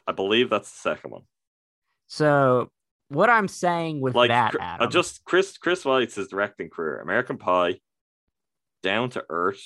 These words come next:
Speaker 1: That's like, don't, I don't know that one. Chris Rock wrote it and stars in it. <laughs> So it's topical.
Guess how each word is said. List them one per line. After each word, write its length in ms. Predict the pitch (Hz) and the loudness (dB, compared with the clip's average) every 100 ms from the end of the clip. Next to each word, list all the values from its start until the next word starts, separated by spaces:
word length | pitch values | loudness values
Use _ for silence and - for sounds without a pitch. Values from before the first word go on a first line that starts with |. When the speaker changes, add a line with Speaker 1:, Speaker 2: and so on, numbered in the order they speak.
| - | -20
Speaker 1:
That's 380 | - _ - - | -20 _ -20 -18
like, 100 | - _ _ _ _ _ _ _ _ _ _ _ _ _ | -18 _ _ _ _ _ _ _ _ _ _ _ _ _
don't, 260 | 101 73 53 | -8 -8 -8
I 40 | |
don't 220 | 101 98 | -8 -8
know 220 | 80 92 | -4 -2
that 80 | 82 | -2
one. 120 | - - | -6 -2
Chris 220 | 139 127 | -2 2
Rock 240 | 98 95 _ _ _ _ | 0 0 _ _ _ _
wrote 320 | - 80 80 | -6 -4 0
it 120 | 98 98 | -2 -4
and 100 | 78 | -16
stars 320 | - 67 76 | -10 -6 -6
in 100 | 82 95 | -6 -8
it. 100 | - _ _ _ _ | -8 _ _ _ _
<laughs> 160 | - - _ - _ _ - - - _ | -12 -12 _ -20 _ _ -20 -20 -20 _
So 520 | - 87 80 80 104 117 _ _ | -4 0 0 -2 -8 -20 _ _
it's 120 | - | -8
topical. 480 | - 67 - 110 | -8 -6 -8 -8